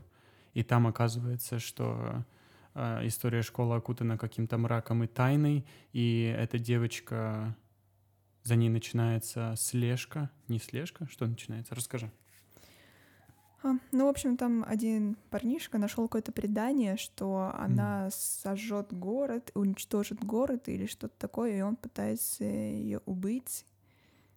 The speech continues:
Speaker 1: И при этом?
Speaker 2: И при этом его убивают. Ну, короче, там какая-то, какой-то идёт замес между тем, что происходит в школе и что происходит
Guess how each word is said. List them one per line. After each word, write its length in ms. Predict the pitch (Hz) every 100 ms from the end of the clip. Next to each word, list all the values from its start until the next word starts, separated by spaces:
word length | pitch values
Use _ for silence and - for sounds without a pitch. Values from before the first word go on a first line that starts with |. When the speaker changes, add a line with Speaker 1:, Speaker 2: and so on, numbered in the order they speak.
| _ _ -
Speaker 1:
И 60 | 127
при 260 | - 123
этом? 420 | 120 123 147 165 156 _ _ _ _ _ _ -
Speaker 2:
И 100 | 214
при 180 | 220 214
этом 280 | 214 208 202
его 320 | 196 196 190
убивают. 460 | 190 - - - - _ _ _
Ну, 100 | 277
короче, 200 | 277 320
там 160 | 269 269
какая-то, 480 | 262 247 247 254 247 - -
какой-то 320 | - - 240 233
идёт 200 | 226 214
замес 460 | 233 233 277 330
между 260 | 226 226 202
тем, 260 | - 220
что 240 | 233 - 208
происходит 600 | - 208 - 208 214 -
в 80 | -
школе 480 | - - 262 330 226
и 20 |
что 220 | - 208
происходит 540 | - 202 214 - 208